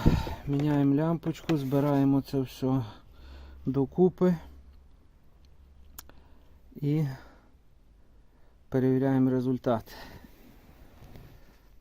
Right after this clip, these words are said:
Ви знаєте, я таки цей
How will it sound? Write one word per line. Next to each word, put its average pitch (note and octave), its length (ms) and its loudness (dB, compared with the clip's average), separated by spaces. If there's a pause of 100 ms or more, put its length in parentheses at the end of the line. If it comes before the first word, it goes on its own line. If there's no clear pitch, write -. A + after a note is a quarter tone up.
(1600)
Ви B2+ 180 -10
знаєте, B2 500 -6
я A2+ 120 -6
таки - 400 -12
цей B2+ 320 -2